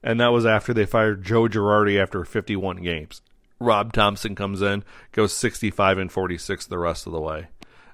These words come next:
All right. Your Pythagorean record for your Philadelphia Phillies was eighty-seven and seventy-five, right on the money.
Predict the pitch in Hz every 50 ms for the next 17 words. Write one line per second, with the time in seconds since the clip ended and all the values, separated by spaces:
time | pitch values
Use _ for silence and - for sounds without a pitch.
0 | - - 95 90 90 92 92 92 - - - - - - - - - - _ _
1 | _ _ _ _ - _ _ _ - _ _ _ _ _ _ _ _ _ _ -
2 | _ - - - - - - - - - _ _ _ _ _ - _ - _ -
3 | - - - - - 117 117 117 123 135 131 120 107 98 92 85 - - - -
4 | - - - - - _ _ _ - 110 - - - 123 117 - 123 110 117 120
5 | 120 117 110 107 101 95 87 82 - - - - - 113 113 110 - 117 101 -
6 | - 117 113 107 104 98 - 113 110 107 104 104 98 - - 101 - - 113 110
7 | 104 98 107 98 - - 110 110 110 110 104 - - 113 107 104 104 101 98 95
8 | 90 - - 104 98 98 98 92 85 - 98 92 90 87 87 87 - - _ _
9 | _ _ - _ _ _ 110 110 113 110 107 104 101 98 92 92 87 85 80 80
10 | 78 -